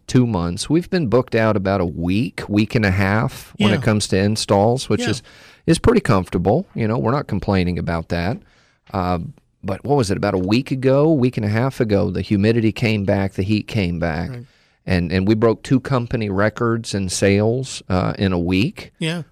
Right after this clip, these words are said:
Speaker 1: Uh, and just out of nowhere, we're booked four to five weeks out right now. I, it's, as soon as the weather hits and the musty smells and the heat are just really impacting the, the top floor of the house,
Speaker 2: Yes.
Speaker 1: our, our phones lit up.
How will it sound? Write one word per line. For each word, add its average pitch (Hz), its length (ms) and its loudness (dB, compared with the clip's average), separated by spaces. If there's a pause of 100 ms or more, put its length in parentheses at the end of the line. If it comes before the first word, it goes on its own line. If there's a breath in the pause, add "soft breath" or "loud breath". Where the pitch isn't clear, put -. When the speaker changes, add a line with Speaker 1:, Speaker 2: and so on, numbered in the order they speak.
(180)
Speaker 1:
Uh, 90 300 2
and 98 160 2
just 98 240 0
out 107 220 4
of 107 80 2
nowhere, 110 360 2
we're 98 160 0
booked 98 300 0
four 104 240 2
to 98 80 0
five 95 380 0
weeks 92 300 -6
out 104 260 0
right 82 180 -4
now. 82 320 -6
I, 78 120 -8
it's, - 320 -8
as 95 100 -4
soon 170 180 -2
as 143 120 -4
the 120 80 -4
weather 113 420 0
hits 82 500 -6 (420 soft breath)
and 92 320 -6
the 92 80 0
musty 107 480 0
smells 104 800 -2
and 92 160 -2
the 90 60 -4
heat 113 560 0
are 90 100 -2
just 92 280 -2
really 107 420 0
impacting 95 680 -4
the, 90 180 -4 (340 soft breath)
the 90 100 0
top 98 280 0
floor 101 300 0
of 90 60 0
the 90 80 -2
house, 90 500 -2
Speaker 2:
Yes. - 80 -10
Speaker 1:
our, 92 220 -2
our 95 160 0
phones 90 400 -4
lit 104 220 -4
up. 95 200 -8